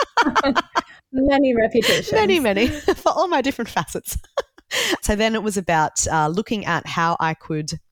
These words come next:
Speaker 1: build in really natural points of repeat bookings into my projects and building out an ecosystem that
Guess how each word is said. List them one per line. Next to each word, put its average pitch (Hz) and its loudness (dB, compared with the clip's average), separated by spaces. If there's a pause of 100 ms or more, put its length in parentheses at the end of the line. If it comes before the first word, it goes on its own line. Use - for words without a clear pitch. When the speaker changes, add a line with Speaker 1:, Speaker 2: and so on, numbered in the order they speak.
(520)
Speaker 1:
build 185 2
in 170 -2
really 165 -2 (120)
natural 185 -4
points - -6 (120)
of 147 -6
repeat 170 -4
bookings 392 -8
into 208 -6
my 190 -2 (100)
projects 214 -4
and 180 -4
building 180 -2
out 165 -2
an 175 -8
ecosystem 151 -4 (500)
that 165 0